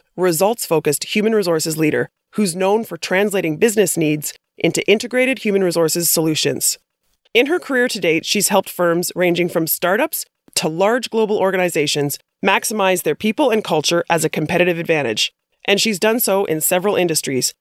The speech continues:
including financial services, wealth management, real estate, and technology, just to name a few. Tamara has a B A from Bishop's, and she's earned her Human Capital Strategist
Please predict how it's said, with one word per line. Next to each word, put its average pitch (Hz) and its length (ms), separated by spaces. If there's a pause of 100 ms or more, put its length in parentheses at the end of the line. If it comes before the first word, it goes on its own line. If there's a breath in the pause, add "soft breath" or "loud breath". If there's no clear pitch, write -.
(180)
including 175 400
financial 175 400
services, 226 680 (200)
wealth 202 240
management, 180 680 (200)
real 226 220
estate, 170 360 (200)
and 180 160
technology, 165 640 (180)
just 165 200
to 180 80
name 160 180
a 151 60
few. - 360 (420)
Tamara 269 360
has 214 160
a 175 60
B 202 220
A 208 100
from 247 180
Bishop's, 165 500
and 180 140
she's 180 200
earned 175 240
her 170 120
Human 247 460
Capital 196 400
Strategist 185 600